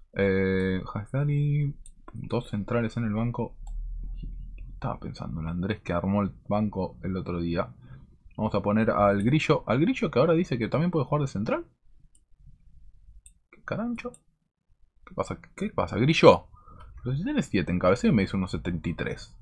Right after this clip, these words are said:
¿A dónde querés jugar? Ah, no, igual, eh, me parece que, que Ronan va a cagar porque Wilson puede jugar de central. El Grillo Krikic,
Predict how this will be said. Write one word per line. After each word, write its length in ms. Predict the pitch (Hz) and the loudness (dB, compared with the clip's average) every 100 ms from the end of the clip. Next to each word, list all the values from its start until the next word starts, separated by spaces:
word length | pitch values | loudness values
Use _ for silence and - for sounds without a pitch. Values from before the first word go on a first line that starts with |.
| - | -8
¿A 80 | 202 | -4
dónde 380 | - - - - | -4 -6 -8 -8
querés 180 | - | -6
jugar? 320 | - 90 85 - - - - - - | -4 -2 -2 -4 -14 -18 -18 -20 -8
Ah, 180 | 113 104 | -2 0
no, 180 | 98 - | 0 -2
igual, 300 | 92 98 104 | 0 2 0
eh, 320 | - 90 - - | -2 -8 -6 -8
me 80 | - | -8
parece 280 | 87 87 87 | -6 -6 -6
que, 120 | 87 87 - - - - - - - - | -6 -6 -8 -10 -14 -14 -16 -16 -16 -6
que 100 | 90 | 0
Ronan 720 | 87 95 98 98 90 85 - - - - - | 6 8 8 8 8 6 -2 -8 -14 -12 -6
va 60 | 80 | -6
a 40 | |
cagar 280 | 80 80 80 | -2 -2 -2
porque 160 | 64 78 | -4 0
Wilson 360 | 85 80 85 | 2 2 0
puede 140 | 78 69 | -2 -2
jugar 180 | 69 | -4
de 100 | 69 | -4
central. 320 | 95 98 131 - - - - | 0 6 6 4 -12 -20 -4
El 100 | 95 | 0
Grillo 280 | 98 - 101 | 2 2 2
Krikic, 560 | 156 170 170 165 - | 2 4 2 0 -6